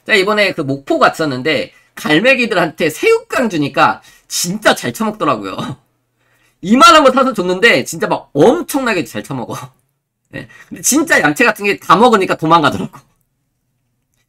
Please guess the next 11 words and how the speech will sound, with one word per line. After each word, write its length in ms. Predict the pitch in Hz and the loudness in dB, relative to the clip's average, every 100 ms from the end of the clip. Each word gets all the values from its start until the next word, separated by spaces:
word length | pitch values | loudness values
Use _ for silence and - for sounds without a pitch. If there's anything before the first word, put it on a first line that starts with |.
| _ _ - | _ _ 2
저 280 | 359 370 233 | 6 6 6
높이 360 | 392 277 262 | 2 0 2
떴다가 720 | 302 311 285 254 254 - - _ | 2 2 0 4 6 6 0 _
작은 540 | - 156 190 269 269 | 0 2 4 0 -2
그 120 | 190 | -2
새우깡 440 | 170 285 294 254 240 | 0 0 2 4 6
하나 140 | 247 | 4
먹으려고 360 | 147 147 170 160 | 2 0 0 -4
쭉 200 | 330 330 | -6 -2
내려오는 500 | 139 135 160 123 98 | 2 4 4 2 -4
거예요. 240 | 78 73 | -10 -14